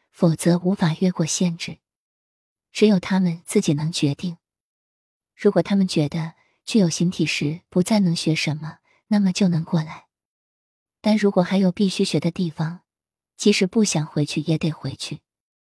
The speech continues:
在此地是一段休息时间，他们的精神力量可以得到所有在仪式过后的光束中。人们可以决定要不要再转世，取决于他们有没有未完成的德性。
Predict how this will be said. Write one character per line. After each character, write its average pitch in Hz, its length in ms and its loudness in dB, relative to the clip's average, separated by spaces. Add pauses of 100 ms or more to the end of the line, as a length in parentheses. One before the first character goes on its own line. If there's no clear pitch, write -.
(440)
在 214 160 2
此 160 220 0
地 180 400 0
是 - 180 0
一 185 60 2
段 185 180 0
休 196 200 0
息 175 160 -2
时 151 180 -2
间， 170 300 -4 (760)
他 - 140 0
们 220 100 4
的 180 120 2
精 220 200 2
神 185 240 2
力 208 160 2
量 180 220 0
可 - 160 -4
以 180 100 2
得 156 200 0
到 180 160 0
所 180 240 0
有 180 120 0
在 175 180 0
仪 160 120 -4
式 180 180 0
过 185 200 0
后 185 180 -2
的 156 100 -4
光 190 220 -2
束 - 180 -4
中。 170 300 -4 (880)
人 190 160 4
们 208 120 4
可 220 120 -6
以 196 140 2
决 165 180 2
定 202 220 0
要 190 160 0
不 - 80 -4
要 185 160 0
再 180 160 -2
转 160 220 -8
世， - 300 -6 (440)
取 - 180 2
决 175 200 2
于 160 100 -2
他 - 160 -2
们 202 160 2
有 160 160 0
没 160 120 0
有 180 120 2
未 180 180 2
完 170 200 -6
成 - 180 -6
的 165 100 -4
德 147 220 -6
性。 160 260 -8